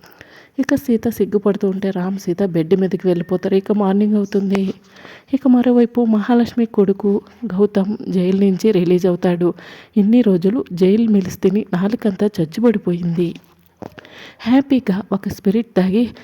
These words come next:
స్పైసీగా ఏమన్నా తినాలి అని చెప్పి జైల్లో నుంచి అలా బయటికి వస్తూ ఉంటాడు. ఇక అప్పుడే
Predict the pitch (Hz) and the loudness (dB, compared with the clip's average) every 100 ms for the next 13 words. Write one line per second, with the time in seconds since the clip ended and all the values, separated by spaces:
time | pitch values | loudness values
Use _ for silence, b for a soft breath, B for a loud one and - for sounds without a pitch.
0 | B - 202 220 - 196 202 196 175 180 | B -2 2 2 2 0 2 2 0 0
1 | 190 185 180 180 190 - 202 202 - 208 | -2 0 0 0 -2 -2 -2 -2 -2 -2
2 | 196 220 240 269 214 180 185 - 190 202 | 2 2 4 2 2 0 -2 -4 -2 -2
3 | 175 170 175 - 196 180 170 185 175 170 | 0 0 -2 -2 -2 -2 0 0 0 0
4 | 180 175 180 175 180 B B B B B | -2 -2 0 -2 -4 B B B B B
5 | - - 254 226 - 226 220 | -10 -2 0 0 0 0 2